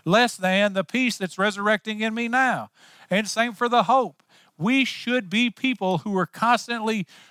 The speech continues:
raising up as God raises us up.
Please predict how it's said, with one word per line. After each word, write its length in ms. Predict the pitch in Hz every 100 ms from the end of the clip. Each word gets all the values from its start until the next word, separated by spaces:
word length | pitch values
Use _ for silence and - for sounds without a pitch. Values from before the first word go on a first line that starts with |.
| - -
raising 840 | 127 147 185 220 240 202 226 208
up 360 | 196 180 - _ _ _ _ _ _ _ _ _ _ _
as 180 | 160 160
God 300 | 147 170 160
raises 440 | 156 156 160 151 143
us 220 | 139 -
up. 240 | 135 113